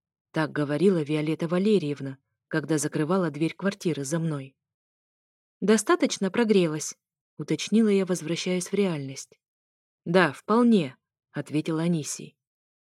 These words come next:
Я взглянула в зеркало заднего вида, убедиться, что могу беспрепятственно покинуть территорию. Внедорожник Троицкого, автомобиль хозяйки дома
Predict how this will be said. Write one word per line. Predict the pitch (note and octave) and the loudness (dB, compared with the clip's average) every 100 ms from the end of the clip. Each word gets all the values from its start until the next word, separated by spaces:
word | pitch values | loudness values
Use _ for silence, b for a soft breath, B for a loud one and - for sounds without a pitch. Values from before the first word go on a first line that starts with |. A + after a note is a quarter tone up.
| _ _ | _ _
Я | F#3 G#3 | 0 0
взглянула | G3 F#3 G3+ A#3 A#3+ | 2 2 4 4 2
в | D#3 | 2
зеркало | E3+ A3 - G3+ F#3+ | 2 2 2 0 2
заднего | G3 F#3+ G#3 A3 | 2 2 2 2
вида, | A3+ D#3 C#3 - | 2 0 -2 -4
убедиться, | E3 E3 F3+ G3 E3+ | -2 0 0 -2 -4
что | - F3+ | -4 0
могу | F3+ F3 G#3 | 0 2 0
беспрепятственно | F#3 - F3+ F#3+ G#3+ - - G3 F#3+ | 0 -2 -2 0 0 0 0 0 0
покинуть | F#3 G#3 G3+ G3+ | -2 2 2 2
территорию. | A3 A3+ A3+ E3+ D3 C3+ _ _ | 0 2 2 2 0 -8 _ _
Внедорожник | F#3+ G#3 A3 A3 A3+ C4+ C4 C4 | 0 4 6 6 4 4 2 0
Троицкого, | - F#3+ F#3 F3+ - F3 F3 F3+ _ - | 2 2 4 2 -4 -6 -6 -10 _ -8
автомобиль | E3 - F3 E3 A3 G3+ | -6 -2 0 2 0 0
хозяйки | E3 D3+ D3+ - C3+ | -2 0 0 0 -2
дома | D3+ G#3+ G3+ F#3 | 0 2 2 -2